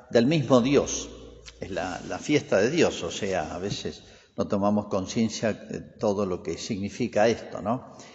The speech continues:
Y que está entre otras dos solemnidades importantes en este momento del año, que es Pentecostés, que es la fiesta del Espíritu Santo, y la próxima, que es Corpus, que es la de Cristo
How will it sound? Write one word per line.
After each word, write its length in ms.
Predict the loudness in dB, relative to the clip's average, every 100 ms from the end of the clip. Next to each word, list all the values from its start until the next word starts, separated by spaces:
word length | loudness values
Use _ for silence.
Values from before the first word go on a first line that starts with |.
| -16 0
Y 160 | 2
que 120 | 4
está 520 | 0 4 6 8 6 4
entre 440 | 2 4 6 8
otras 400 | 8 6 4 4
dos 280 | 4 4 2
solemnidades 920 | 0 0 0 0 4 4 4 2 -2
importantes 960 | -6 -2 -2 2 2 2 2 -4 -4 -6
en 120 | -8
este 280 | -8 -8 -8
momento 720 | -6 -4 -6 -4 -4 -4 -8 -20 -20 -20 -20 -20 -4
del 220 | 2 4
año, 360 | 4 2 0
que 220 | 2 2 2
es 240 | 0 -10 -14 -20 -20 _
Pentecostés, 680 | -4 -2 -2 -2 -2 2 2
que 180 | 2 -2
es 100 | 0
la 140 | -6
fiesta 340 | -4 -6 -4 -6
del 100 | -6
Espíritu 440 | -6 -4 -2 -4
Santo, 600 | -2 -4 -4 -8 -8 -8 -18 -20 -20 -10
y 120 | -2
la 100 | 0
próxima, 440 | 0 -2 0 0 0
que 80 | -4
es 100 | 0
Corpus, 560 | 4 4 2 -6 -6
que 200 | -2 -2
es 60 | 0
la 120 | 0
de 140 | 0
Cristo 840 | 0 -2 -2 0 2 2 -2 -14